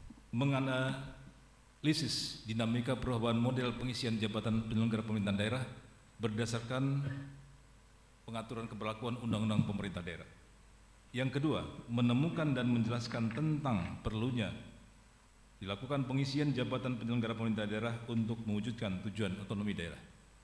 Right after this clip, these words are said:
Yang ketiga, menemukan konsep pengaturan hukum ideal pengisian jabatan penyelenggara pemerintah daerah serentak untuk mewujudkan tujuan otonomi daerah.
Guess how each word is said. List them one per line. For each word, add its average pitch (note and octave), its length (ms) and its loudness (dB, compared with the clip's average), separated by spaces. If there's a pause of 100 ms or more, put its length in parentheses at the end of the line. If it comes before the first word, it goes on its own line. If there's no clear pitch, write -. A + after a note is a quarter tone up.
(640)
Yang C3+ 320 0
ketiga, A2+ 320 -2 (720)
menemukan B2 720 0 (640)
konsep C3+ 400 -2
pengaturan A#2+ 400 0
hukum B2+ 320 -2
ideal G#2 320 0
pengisian A2 640 0
jabatan G#2 480 -2
penyelenggara G#2+ 400 0
pemerintah G#2 240 0
daerah G#2+ 320 -4 (1080)
serentak C#3 720 -4
untuk A#2 320 -2
mewujudkan G#2 800 -2
tujuan G#2 400 -2 (480)
otonomi G2 320 -6
daerah. E2 240 -8